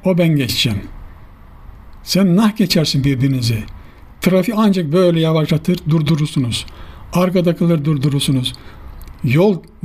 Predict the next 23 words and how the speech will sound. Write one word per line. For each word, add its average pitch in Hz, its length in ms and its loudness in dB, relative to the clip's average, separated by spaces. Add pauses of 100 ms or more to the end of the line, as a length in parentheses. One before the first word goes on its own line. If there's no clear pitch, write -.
dar 185 220 2
ya, 131 280 -2
dar, 131 280 2
dar, 117 220 0
dar. 117 300 -2
Niye 143 220 4
geniş 220 280 2
yapmadınız 190 420 0
arkadaş 151 480 0
dönmek 160 360 2
için? 143 280 -2 (2000)
Arazi 190 420 4
mi 254 80 6
yok 208 220 2
bak? 220 180 2 (420)
Arazi 165 400 2
de 233 120 4
var 208 100 2
oralarda. 175 540 2 (1900)
Arkadaş, 151 520 2
bu 147 120 2
ne 226 200 4
ya? 151 340 -2